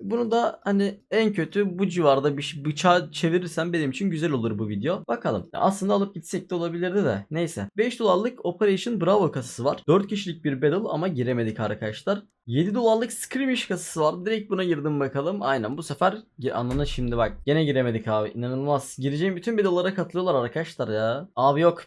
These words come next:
Battle'lara katılamıyorum. Ben oluşturacağım arkadaşlar. Gelsinler bizim battle'a katılsınlar ya. Bak ne koyarım abi ben burada? Bir tane U S B koyarım. Bir tane Red'den koyarım. Bir tane Black'ten koyarım. A W P Battler.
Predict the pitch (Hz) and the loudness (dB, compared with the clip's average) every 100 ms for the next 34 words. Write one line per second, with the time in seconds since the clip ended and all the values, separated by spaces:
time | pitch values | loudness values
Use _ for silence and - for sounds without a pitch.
0 | 139 139 151 156 156 156 - 170 139 123 | -2 0 0 0 0 -2 2 2 4 2
1 | 135 165 139 - 123 120 117 113 135 127 | 4 4 4 -2 0 2 2 0 -4 -6
2 | 120 110 123 98 - 131 131 123 135 123 | -2 0 0 0 -2 -2 0 0 -2 -2
3 | 139 147 135 110 - 113 107 104 104 110 | -2 -4 -8 -10 -10 -6 -4 -2 -2 -2
4 | 123 _ - - - - 220 180 135 120 | -6 _ -18 -18 -6 -2 0 4 4 4
5 | 110 107 107 110 113 113 110 120 143 - | 2 2 2 0 0 -2 0 2 2 0
6 | - 175 208 185 196 196 196 208 202 127 | -12 -4 0 0 2 0 -2 -6 -2 0
7 | 104 117 151 - - 175 185 175 175 160 | 0 -2 -6 -16 -10 0 4 6 4 6
8 | 165 165 - 110 104 113 120 - 151 135 | 8 6 6 0 0 -2 -4 -2 0 0
9 | 147 147 - 147 120 110 101 95 95 - | 0 0 0 -2 -2 -2 -2 -2 -6 0
10 | 151 151 147 156 143 139 113 107 - - | 4 4 4 0 0 0 0 -4 -6 -16